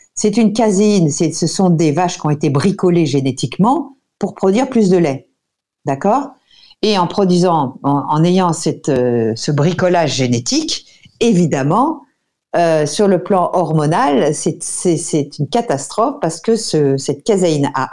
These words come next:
un est très pro-inflammatoire. Alors que les vaches naturelles, et, euh, donc Bernard Gabory, euh, élève des vaches jersiaises.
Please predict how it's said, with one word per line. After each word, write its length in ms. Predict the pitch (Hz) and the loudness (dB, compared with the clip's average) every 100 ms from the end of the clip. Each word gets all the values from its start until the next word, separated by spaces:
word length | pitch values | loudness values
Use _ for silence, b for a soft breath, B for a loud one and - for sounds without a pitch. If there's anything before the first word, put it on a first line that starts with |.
| 180 | -2
un 200 | 285 285 - | -2 -2 -6
est 80 | - | -6
très 240 | - 208 | -4 -4
pro-inflammatoire. 880 | - 175 160 143 143 143 101 - _ _ B B B B - | -2 -2 -2 -2 -4 -4 -8 -8 _ _ B B B B -2
Alors 280 | 196 226 | 0 0
que 100 | 233 | 0
les 120 | 165 165 | 0 2
vaches 280 | 190 - | 0 0
naturelles, 640 | 175 185 185 160 147 127 135 B B B B | -2 0 0 0 0 -2 -8 B B B B
et, 440 | 180 208 202 196 - | 0 2 0 -2 -4
euh, 480 | 147 143 139 135 135 | 0 2 2 2 2
donc 260 | 143 170 143 | 2 0 0
Bernard 340 | 156 165 147 | 0 0 0
Gabory, 600 | 147 139 143 220 240 208 - | 0 -2 0 2 2 2 0
euh, 260 | 143 139 - | 0 0 0
élève 360 | 160 196 196 | 0 2 0
des 100 | 156 | 0
vaches 400 | 143 180 190 - - 160 | 0 -2 -2 -6 -4 -2
jersiaises. 960 | 127 127 190 156 131 147 135 117 120 | -2 0 -2 -2 -2 0 2 0 -2